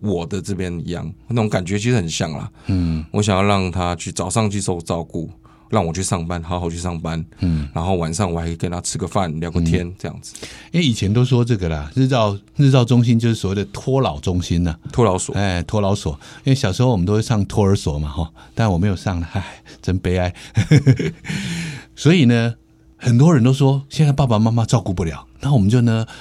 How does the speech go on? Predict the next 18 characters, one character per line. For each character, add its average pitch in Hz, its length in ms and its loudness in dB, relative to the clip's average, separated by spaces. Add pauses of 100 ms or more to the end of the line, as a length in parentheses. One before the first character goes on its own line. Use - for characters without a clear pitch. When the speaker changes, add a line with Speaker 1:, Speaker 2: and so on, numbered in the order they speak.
(180)
Speaker 2:
白 95 160 -4
天 131 220 4
把 90 120 -2
他 95 80 0
送 113 220 0
去， 101 240 -2 (180)
请 85 240 -4
专 117 160 2
人， 87 220 0 (140)
啊， 87 200 -4
协 95 220 -2
助 139 140 4
我 110 40 2
们 90 140 -4
妥 85 180 -6
善 127 200 0
照 120 180 2
顾， 127 240 0